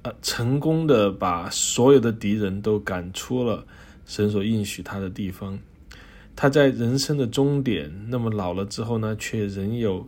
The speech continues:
永不消退的力量，是因为他愿意专心的跟从他的神耶和华，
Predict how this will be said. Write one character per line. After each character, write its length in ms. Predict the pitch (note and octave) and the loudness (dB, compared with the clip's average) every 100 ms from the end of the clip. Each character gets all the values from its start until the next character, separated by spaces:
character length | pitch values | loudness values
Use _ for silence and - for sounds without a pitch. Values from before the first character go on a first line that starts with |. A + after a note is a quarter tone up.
| - | -6
永 300 | G#2+ F#2 F#2 | -2 -2 -4
不 220 | A#2 A#2 | -4 -4
消 320 | F#2 - A#2 | -2 -2 0
退 200 | A2+ - | 0 -2
的 100 | A2 | -2
力 220 | G2+ B2+ A2 | 0 0 0
量， 280 | A#2 G2+ G2+ - - - - | -2 -4 -8 -18 -20 -18 -6
是 180 | - E3 | 2 4
因 200 | F3+ F#3 | 6 8
为 360 | F3 C3 G#2+ - | 8 8 6 -10
他 460 | - - C#3 C#3 - - | -4 4 6 6 0 -2
愿 380 | D3 B2+ A#2+ B2 | 2 4 2 2
意 240 | B2 G#2 - | 2 0 -4
专 260 | - C3 B2+ | 2 4 4
心 240 | A#2 C#3 | 2 -2
的 100 | A#2 | -2
跟 360 | G2+ A#2+ A#2 A#2+ | -2 -2 -2 -4
从 320 | - F#2+ F#2+ | -6 -6 -6
他 160 | G2+ A2+ | -6 -4
的 100 | G#2 | -4
神 260 | - G2 F#2+ | -4 -6 -2
耶 180 | G2+ | -2
和 120 | G#2 G2+ | -2 -6
华， 300 | - F2 | -8 -14